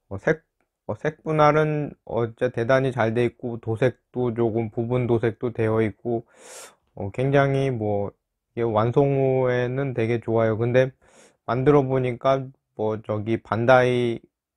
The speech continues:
거보다는 조금, 그, <laughs> 조금 이렇게 좀 뭐, 기술 같은 게 좀 많이 떨어지는 것 같기도 하고 그런데요. 원래 이거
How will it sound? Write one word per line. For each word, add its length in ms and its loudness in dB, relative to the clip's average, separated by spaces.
거보다는 680 0
조금, 320 -2
그, 240 0
<laughs> 560 -4
조금 340 -2
이렇게 420 -6
좀 180 -8
뭐, 260 -8
기술 300 -2
같은 300 2
게 120 -4
좀 140 -8
많이 260 -4
떨어지는 560 0
것 80 -4
같기도 400 -10
하고 340 -8
그런데요. 600 -2
원래 340 -4
이거 160 -4